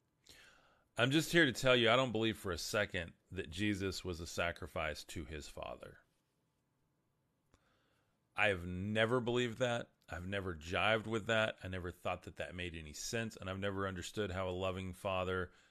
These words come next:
that Christ speaks of would require him as a sacrifice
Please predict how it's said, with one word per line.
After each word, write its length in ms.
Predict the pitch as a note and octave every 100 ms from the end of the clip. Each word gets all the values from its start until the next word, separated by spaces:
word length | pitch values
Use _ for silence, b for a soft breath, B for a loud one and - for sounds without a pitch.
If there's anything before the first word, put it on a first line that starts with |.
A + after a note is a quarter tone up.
| b
that 200 | - F2
Christ 360 | - G2+ F2+ -
speaks 360 | - F#2 D#2+ G2
of 260 | F2 F2 F2
would 220 | F2 E2
require 600 | E2+ F2+ - G#2 F#2+ F2+
him 320 | - G#2 G2+
as 180 | F2+ F2
a 80 | E2+
sacrifice 840 | - F2+ F2 F2 F#2 E2+ E2 -